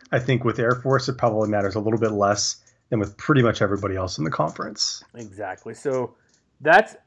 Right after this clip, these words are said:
Speaker 2: let's just start with the quarterback really quick, because last year,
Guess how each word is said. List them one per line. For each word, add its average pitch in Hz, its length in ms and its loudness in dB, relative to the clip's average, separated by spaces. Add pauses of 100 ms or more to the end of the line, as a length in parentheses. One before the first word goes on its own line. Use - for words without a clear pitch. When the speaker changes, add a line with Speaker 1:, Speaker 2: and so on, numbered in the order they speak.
(180)
Speaker 2:
let's 220 180 -4
just 277 100 -12
start 226 120 4
with 165 40 -12
the 160 60 -4
quarterback 123 460 -2
really 120 180 -8
quick, 123 220 -12
because 135 280 -6
last 160 340 -4
year, 143 260 -4